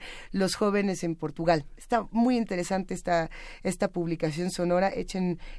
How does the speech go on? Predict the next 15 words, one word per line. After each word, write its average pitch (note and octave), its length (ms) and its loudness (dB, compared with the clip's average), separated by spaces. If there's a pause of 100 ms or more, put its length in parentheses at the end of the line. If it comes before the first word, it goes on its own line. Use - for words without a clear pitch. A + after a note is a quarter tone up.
echen G#3+ 260 2
una G3+ 160 6
buena F#3+ 220 4
escucha G#3 520 -2
y G3 60 0
compártanlo G#3+ 680 0
jus-, - 280 -8
junto B3+ 380 2
con A#3 240 4 (320)
La F#3+ 220 8
loca A3+ 340 8
más G3 260 6
cuerda, D#3+ 520 4
este G3 320 -2
poema F#3+ 500 2